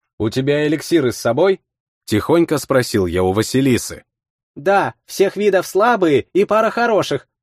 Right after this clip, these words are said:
А что?» «Похоже, придется применять. Не уверен, что без них сегодня что-то выйдет». «Может...» Девушка, выреженная стражником, замялась.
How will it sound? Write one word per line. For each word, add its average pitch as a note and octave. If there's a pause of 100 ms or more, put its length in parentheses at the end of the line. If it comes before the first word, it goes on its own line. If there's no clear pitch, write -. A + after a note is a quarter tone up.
А A3+
что?» F#3+ (880)
«Похоже, E3
придется D#3
применять. C#3 (280)
Не D3
уверен, E3
что B2
без A#2+
них D#3+
сегодня B2+
что-то B2+
выйдет». G2+ (920)
«Может...» G3+ (680)
Девушка, C#3+
выреженная G#2
стражником, D3+
замялась. F#2+